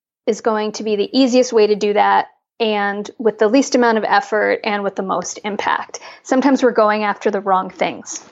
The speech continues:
when we're trying to decrease our stress. We're going after the thing that seems most obvious,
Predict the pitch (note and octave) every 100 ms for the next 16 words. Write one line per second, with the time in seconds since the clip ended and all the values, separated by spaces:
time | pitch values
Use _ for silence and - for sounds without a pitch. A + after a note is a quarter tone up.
0 | - - - - G#3+ G3 F#3+ F#3+ F#3+ F#3+
1 | G#3+ - - G3+ F#3+ - - D#3+ - E3
2 | C#3 - G#3 G3 G3 F#3+ - G3 G#3 G3
3 | F3 G#3 G3+ F#3 - - G#3 C4 F4 -
4 | -